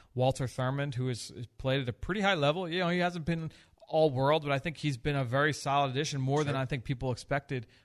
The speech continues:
Speaker 1: when he was bought here a year ago. Uh, both of those guys are free agents. I think it's a good cornerback class, depending on the juniors that do declare.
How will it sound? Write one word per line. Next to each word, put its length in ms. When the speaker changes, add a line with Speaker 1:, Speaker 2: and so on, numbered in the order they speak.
Speaker 1:
when 120
he 120
was 160
bought 260
here 180
a 60
year 220
ago. 340
Uh, 240
both 320
of 40
those 140
guys 240
are 60
free 240
agents. 420
I 100
think 160
it's 80
a 60
good 340
cornerback 540
class, 320
depending 420
on 140
the 100
juniors 400
that 160
do 140
declare. 500